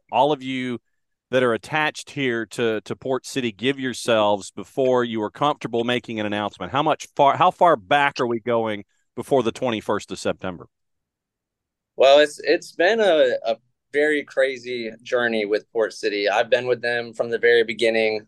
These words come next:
Speaker 2: um, being named the first head coach of the club. Um, so this is my third season as the head coach. Um, and, and we've only been a club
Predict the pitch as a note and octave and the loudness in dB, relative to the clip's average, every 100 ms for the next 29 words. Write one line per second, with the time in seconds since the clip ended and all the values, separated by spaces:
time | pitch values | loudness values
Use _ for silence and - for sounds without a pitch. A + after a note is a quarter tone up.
0 | _ A2 G#2+ G#2 G#2 G2+ - - A2+ G#2+ | _ -2 0 0 -4 -8 -16 -4 -2 0
1 | A2 A2 G#2+ G2+ - A2 A2 - - - | 0 2 2 0 2 2 2 -6 -14 0
2 | A#2+ - A2+ A2 - - - - A2 G#2+ | 0 2 2 2 2 -2 -2 2 6 6
3 | G2+ - - G#2+ G#2 - A2+ A2 G#2+ A2+ | 4 -4 -8 -6 -2 4 6 6 4 0
4 | A2+ A#2 A2+ - A2+ A2 A#2 A2 A2 A2 | -2 -2 0 2 2 0 -6 -6 -2 0
5 | G#2+ A2+ G#2+ - A2+ A2 - - _ _ | 0 0 0 2 4 4 0 -14 _ _
6 | _ _ _ A2+ A2+ A#2 A#2+ A2+ A#2 A#2 | _ _ _ -4 -2 -2 -2 -2 -2 -4
7 | A#2 A#2 B2 B2+ A#2+ B2 A#2 - B2 B2+ | -4 -2 0 0 0 0 0 2 6 6